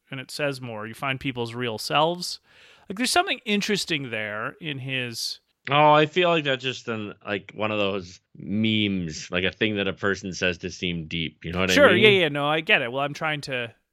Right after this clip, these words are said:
Speaker 1: find the deep version of it, which
Speaker 2: Oh,
Speaker 1: is
Speaker 2: okay,
Speaker 1: more
Speaker 2: fair
Speaker 1: like
Speaker 2: enough, fair enough.
Speaker 1: something more like, um,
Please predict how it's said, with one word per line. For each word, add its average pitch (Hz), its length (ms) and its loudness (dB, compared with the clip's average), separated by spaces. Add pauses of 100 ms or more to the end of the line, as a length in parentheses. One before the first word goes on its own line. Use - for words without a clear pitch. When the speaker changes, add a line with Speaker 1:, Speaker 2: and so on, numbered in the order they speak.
(100)
Speaker 1:
find 131 320 -8
the 120 160 -10
deep 117 320 -12
version 123 440 -8
of 101 240 -18
it, - 300 -14
which 110 180 0
Speaker 2:
Oh, 110 120 4
Speaker 1:
is - 160 4
Speaker 2:
okay, 107 180 4
Speaker 1:
more 180 160 4
Speaker 2:
fair 180 100 4
Speaker 1:
like 143 140 2
Speaker 2:
enough, 95 140 -4 (100)
fair 107 140 -8
enough. 92 260 -10 (320)
Speaker 1:
something 226 340 -4
more 180 280 -2
like, 143 340 0
um, 127 540 -4